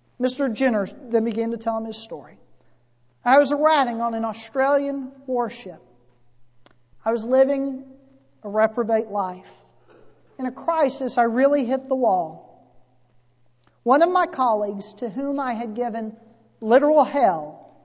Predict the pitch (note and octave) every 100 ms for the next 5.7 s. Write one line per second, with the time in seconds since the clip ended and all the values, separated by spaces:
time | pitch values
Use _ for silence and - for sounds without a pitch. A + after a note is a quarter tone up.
0 | _ _ _ _ _ _ _ - G#3+ G#3
1 | A3+ G3+ G#3 G3 A3 A3 F3+ D#3 - _
2 | _ - - - - - B3+ B3+ C4 C#4+
3 | D4 B3+ B3 A3+ E3+ F3+ F3+ - - -
4 | - - A3+ G#3+ - B3+ C4+ C4 C4+ C4+
5 | B3+ A#3+ G#3 F#3 A3 G3 -